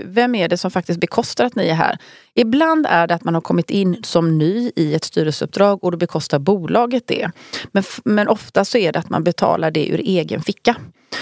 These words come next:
För att man vill förkovra sig. Och det finns ju några då som kanske har sån här, eh, program som man får gå för att man byter,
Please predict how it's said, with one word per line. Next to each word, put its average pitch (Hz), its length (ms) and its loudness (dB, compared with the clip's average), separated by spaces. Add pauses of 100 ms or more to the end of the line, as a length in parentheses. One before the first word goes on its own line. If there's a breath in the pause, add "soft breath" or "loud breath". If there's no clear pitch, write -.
(180 loud breath)
För 208 100 4
att 196 120 2
man 185 260 2
vill 165 340 0
förkovra - 500 0
sig. 240 320 2
Och 202 340 2
det 196 100 -4
finns 185 280 0
ju 180 40 0
några 170 260 2
då 160 160 0
som 165 180 0
kanske 165 300 0
har 156 320 2
sån - 180 -2
här, - 380 0
eh, - 100 -4
program 190 640 2
som 202 200 0
man 180 320 2
får 190 140 -2
gå 160 300 2
för - 160 -2
att 160 120 -2
man 165 180 2
byter, 156 500 0